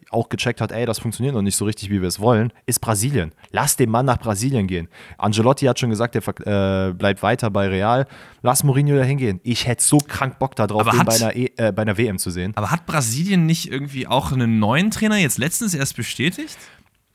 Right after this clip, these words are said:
Speaker 2: Ich
Speaker 1: Ja,
Speaker 2: meine
Speaker 1: ich glaub,
Speaker 2: doch
Speaker 1: die haben
Speaker 2: schon.
Speaker 1: aus der eigenen Liga haben die jetzt einen Trainer, äh, ich weiß nicht, ob er aktuell noch Trainer war, aber er ist auf jeden Fall aus Brasilien, ähm, ist da jetzt neuer Trainer, aber
Speaker 2: Hm.
Speaker 1: also heißt ja nix, ne?
Speaker 2: Pass
Speaker 1: Also,
Speaker 2: auf.
Speaker 1: wenn du Mourin-, Mourinho kriegst, dann sagst du, "Komm, hau ab."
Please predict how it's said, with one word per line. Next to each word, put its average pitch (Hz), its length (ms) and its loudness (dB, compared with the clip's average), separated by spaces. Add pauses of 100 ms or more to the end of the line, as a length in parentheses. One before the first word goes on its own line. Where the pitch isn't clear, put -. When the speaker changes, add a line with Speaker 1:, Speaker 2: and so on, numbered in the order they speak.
(280)
Speaker 2:
Ich - 120 -16
Speaker 1:
Ja, 107 100 4
Speaker 2:
meine 113 140 4
Speaker 1:
ich 208 100 -2
glaub, - 120 0
Speaker 2:
doch - 60 -6
Speaker 1:
die 107 120 0
haben 110 220 2
Speaker 2:
schon. 107 80 2
Speaker 1:
aus 104 200 0
der 107 320 2
eigenen 117 320 2
Liga 120 240 2
haben 107 160 2
die 107 140 0
jetzt 107 220 0
einen 113 60 -6
Trainer, 110 840 -2
äh, 90 80 -12 (120)
ich - 140 -16
weiß 98 140 -8
nicht, 101 80 -6
ob 87 80 -10
er 92 240 -2
aktuell 95 280 -6
noch 98 100 -4
Trainer 98 380 -4
war, 107 240 0
aber 92 260 -2
er 98 60 -4
ist 98 100 -6
auf 104 100 -6
jeden 104 160 -2
Fall 98 160 -4
aus 92 340 -4
Brasilien, 104 760 -2
ähm, 92 320 -4
ist 95 120 -4
da 101 40 0
jetzt 95 140 -2
neuer 95 120 0
Trainer, 101 440 -2
aber 87 340 -2 (720)
Speaker 2:
Hm. 98 260 2 (300)
Speaker 1:
also 87 240 -6
heißt 101 160 0
ja 87 80 0
nix, 85 200 -6
ne? 98 200 -4 (160)
Speaker 2:
Pass 120 160 2
Speaker 1:
Also, 123 60 8
Speaker 2:
auf. 107 120 4
Speaker 1:
wenn 95 80 0
du 98 60 0
Mourin-, 101 480 2
Mourinho 110 360 2
kriegst, - 240 -2
dann 107 80 -2
sagst 107 180 0
du, 143 40 6
"Komm, 110 220 2
hau 98 100 2
ab." 104 100 4